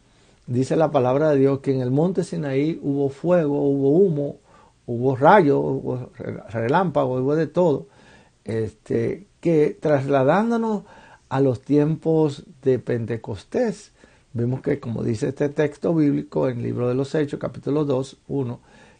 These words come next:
dice que cuando llegó la fiesta de Pentecostés, entonces, eh, el Espíritu de Dios descendió en manera de, de lengua, de tantas formas.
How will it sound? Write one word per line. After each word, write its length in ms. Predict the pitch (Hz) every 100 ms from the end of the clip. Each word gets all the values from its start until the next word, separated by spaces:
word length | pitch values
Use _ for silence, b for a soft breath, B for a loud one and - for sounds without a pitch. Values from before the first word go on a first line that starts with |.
| -
dice 520 | 123 120 113 147 - _ -
que 140 | 123
cuando 320 | - 185 120
llegó 340 | 120 120 120 135
la 140 | 127
fiesta 360 | - 120 - 113
de 60 |
Pentecostés, 1000 | 110 117 107 113 - 113 - 240 196 175 _ b b b b 131
entonces, 680 | 117 131 127 139 107 - b b b _
eh, 380 | 131 117 117 -
el 140 | 131 131
Espíritu 460 | 117 147 143 160
de 100 | 151
Dios 140 | 139 147
descendió 760 | 135 143 127 131 165 175 156 _
en 120 | 120 120
manera 440 | 113 113 123 131
de, 380 | 120 113 110 - b b b
de 180 | 113 113
lengua, 680 | 156 175 156 143 131 127 131
de 140 | 120
tantas 540 | - - 180 190 170
formas. 420 | - - - -